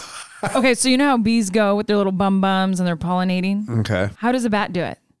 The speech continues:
Speaker 1: With its fangs?
Speaker 2: <laughs> So I'm not convinced. So vampires are not real,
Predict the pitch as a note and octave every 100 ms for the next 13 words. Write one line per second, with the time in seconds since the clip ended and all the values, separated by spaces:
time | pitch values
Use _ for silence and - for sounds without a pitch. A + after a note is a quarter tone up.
0 | _ _ _ _ _ _ F#3 F#3+ - -
1 | F#3+ F#3 G3+ A3+ A#3 - _ _ - -
2 | - - - - - - - F3 - -
3 | E3 - E3 - - - - - - -
4 | - A#3+ - - - - - E3+ E3 F3
5 | E3+ - - _ _ G#2+ G#2 B2 D#3+ D#3+
6 | C#3 A#2+ A2 F#2+ G2+ - F#2 D#2+ A#2 -